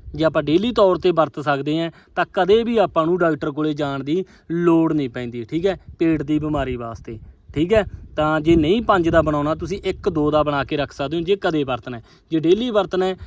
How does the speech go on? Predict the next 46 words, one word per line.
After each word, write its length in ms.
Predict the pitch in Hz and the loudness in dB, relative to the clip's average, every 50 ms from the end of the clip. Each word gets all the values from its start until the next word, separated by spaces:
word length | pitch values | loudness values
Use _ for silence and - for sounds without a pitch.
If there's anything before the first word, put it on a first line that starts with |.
| - - - | -20 -20 -6
ਕੋਈ 280 | - 170 170 185 214 220 | 2 4 4 4 6 4
ਇਹਦਾ 180 | 220 214 226 220 | 2 2 2 0
ਨੁਕਸਾਨ 440 | 202 170 - - - 147 143 139 139 | -2 -4 -6 -4 -4 -2 -2 -2 0
ਨਹੀਂ, 200 | 147 160 175 175 - _ _ - 160 | 0 0 -2 -2 -4 _ _ -12 -6
ਡੋਜ਼ 320 | 151 156 156 156 156 151 | -2 0 0 0 0 0
ਦੇ 120 | 151 165 160 | 0 0 0
ਅੰਦਰ 260 | 156 151 156 165 160 | 0 -2 -2 -4 -4
ਫਾਇਦੇ 420 | 139 - 156 156 160 170 196 202 | -4 -2 0 0 4 6 6 4
ਫਾਇਦੇ 320 | 175 165 160 143 131 123 113 | 4 2 -2 -4 -4 -4 -6
ਹੈ। 100 | 107 - - - _ _ _ | -8 -12 -18 -20 _ _ _
ਇਸ 240 | 170 180 185 180 - | 0 0 0 0 -2
ਕਰਕੇ 460 | - 170 156 139 - 156 156 165 165 - _ _ _ - - | -4 -4 -4 -4 -4 -2 -2 -2 -4 -6 _ _ _ -10 -8
ਤੁਸੀਂ 500 | 175 151 143 165 165 165 160 165 180 - - | -6 -2 0 2 2 4 4 2 0 -2 -4
ਇੱਕ 200 | 190 175 - 196 | -6 -4 -2 0
ਦੋ 200 | 175 175 180 180 | 4 4 6 6
ਦਾ 100 | 196 214 | 6 4
ਵੀ 100 | 226 220 | 2 2
ਬਣਾ 240 | 185 180 175 165 147 | 0 2 2 2 2
ਸਕਦੇ 240 | 156 151 151 151 | 0 -2 -2 -2
ਹੋ, 120 | 165 175 175 - | -2 -4 -4 -2
ਪੰਜ 220 | 196 190 180 160 | 0 0 0 0
ਦਾ 120 | 151 135 127 | -2 -2 -2
ਵੀ 140 | 135 160 165 | -2 -2 -2
ਬਣਾ 220 | 143 139 131 127 | -2 -4 -8 -6
ਸਕਦੇ 220 | 117 123 120 127 | -8 -8 -10 -10
ਹੋ, 60 | 123 127 - | -12 -12 -12
ਇੱਕ 220 | - 180 - - 196 | -12 -12 -10 -12 -8
ਸਾਲ 280 | - 170 156 151 147 | -4 -2 0 0 0
ਕੱਟ 220 | 127 - 135 - 131 | -2 -4 -6 -6 -8
ਜਾਂਦਾ, 280 | 120 113 110 113 113 | -12 -12 -12 -14 -12
ਠੀਕ 180 | 113 131 151 175 | -10 -6 -4 -4
ਹੈ। 100 | 180 160 - _ _ _ _ - | -4 -4 -8 _ _ _ _ -6
ਬਹੁਤ 280 | 135 127 147 190 196 | -4 -2 -2 0 0
ਵਧੀਆ 340 | 220 190 190 202 226 233 233 | 0 0 0 0 2 2 2
ਚੀਜ਼ 300 | 208 - 180 175 170 165 | 2 0 -2 -2 0 0
ਹੈ, 80 | 175 170 | 0 0
ਦੇਸੀ 400 | 156 147 143 135 - - 147 143 | 0 -2 -2 -2 -2 -4 -6 -4
ਚੀਜ਼ 220 | 135 143 139 143 | -2 -4 -2 -2
ਹੈ, 80 | 160 156 | -4 -4
ਕੋਈ 320 | - - 151 156 190 214 | -4 -2 0 0 0 0
ਸਾਈਡ 280 | 185 - 170 156 160 156 | 0 0 0 0 0 -2
ਇਫੈਕਟ 280 | 135 160 156 139 - | -2 -4 -6 -6 -6
ਨਹੀਂ, 140 | 151 151 151 | -6 -6 -6
ਕੋਈ 300 | 147 - 143 143 147 156 | -4 -4 -4 -4 -4 -4
ਕੈਮੀਕਲ 460 | - 156 151 151 156 151 143 156 151 | -4 -4 -4 -2 -4 -4 -2 -2 -2
ਨਹੀਂ, 140 | 156 160 156 | -2 -4 -4